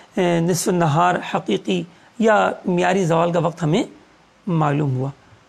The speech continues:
अब देखें इसको कैलकुलेटर में कैसे करते हैं, क्योंकि बाद होंगे जिनको अभी भी मुश्किल पेश आ रही होगी कि इसको कैलकुलेटर में कैसे करेंगे। देखिए जी नाज़रीन, कैलकुलेटर का फार्मूला ये है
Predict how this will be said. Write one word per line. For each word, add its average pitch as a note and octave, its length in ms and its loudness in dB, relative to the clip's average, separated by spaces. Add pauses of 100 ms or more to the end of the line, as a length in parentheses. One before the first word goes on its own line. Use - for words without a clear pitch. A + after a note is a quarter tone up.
(600)
अब G#3 300 4
देखें F#3 260 0
इसको A3 220 0
कैलकुलेटर F#3 500 0
में A3+ 120 -2
कैसे G#3 240 0
करते F#3 260 -2
हैं, E3+ 180 -2 (520)
क्योंकि F#3 300 -2 (340)
बाद F3+ 280 2
होंगे A#3+ 280 2
जिनको G#3+ 240 0
अभी G#3 240 0
भी B3 180 2
मुश्किल G#3+ 360 -4
पेश G3+ 260 -2
आ F#3+ 80 2
रही F#3 120 0
होगी F#3+ 220 0
कि G3+ 60 -2
इसको F3+ 200 -4
कैलकुलेटर F3 460 -4
में G#3+ 140 -2 (440)
कैसे G3+ 280 0
करेंगे। C#3+ 340 -4 (3250)
देखिए A3 320 0
जी B3+ 180 -2 (260)
नाज़रीन, F3+ 480 0 (600)
कैलकुलेटर C4+ 440 2
का D#4 80 2
फार्मूला A3+ 400 4
ये F#3 180 2
है E3 160 2